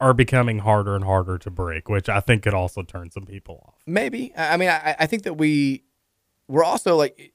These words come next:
Speaker 2: there's, there's so few things that amaze us anymore, because even if you, I mean, think about, like, a crazy highlight that happens in a game in some obscure high school. Like, fif-, like, thirty years ago, twenty years ago, we never would have seen that unless somebody had a V, like, a
Speaker 1: Sure.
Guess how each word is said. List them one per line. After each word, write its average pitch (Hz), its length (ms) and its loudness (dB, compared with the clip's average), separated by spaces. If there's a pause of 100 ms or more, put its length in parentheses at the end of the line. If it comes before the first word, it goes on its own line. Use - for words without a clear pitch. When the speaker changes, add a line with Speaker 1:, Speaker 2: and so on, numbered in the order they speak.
Speaker 2:
there's, 135 220 -2
there's 151 220 2
so 196 220 2
few 170 300 -6
things 139 400 -2
that 110 160 -2
amaze 101 340 -2
us 113 80 -10
anymore, 117 560 -2
because 143 240 2
even 214 220 -2
if 202 100 -2
you, 180 200 -2 (280)
I 147 40 -4
mean, 165 120 0
think 226 160 -2
about, 156 260 6
like, 131 240 -2
a 131 80 -4
crazy 160 460 2
highlight 127 380 2
that 110 100 -4
happens 110 340 -2
in 104 100 -6
a 104 40 -4
game 101 480 -2 (500)
in 120 120 -6
some 131 180 -2
obscure 107 320 -2
high 98 200 0
school. - 380 -14 (520)
Like, 135 180 -20
fif-, 131 240 -2
like, 151 220 -4
thirty 220 260 0
years 143 240 4
ago, 104 220 -2
twenty - 240 -10
years 92 180 -8
ago, 78 300 -18 (180)
we 165 180 -2
never 190 220 4
would 160 120 4
have 123 100 -2
seen 101 220 -8
that 60 180 -20
unless 113 260 -4
somebody 123 220 -2
had 113 120 0
a 98 60 -2
V, 113 260 -6
like, 113 140 -14
a 110 40 -8
Speaker 1:
Sure. - 80 -18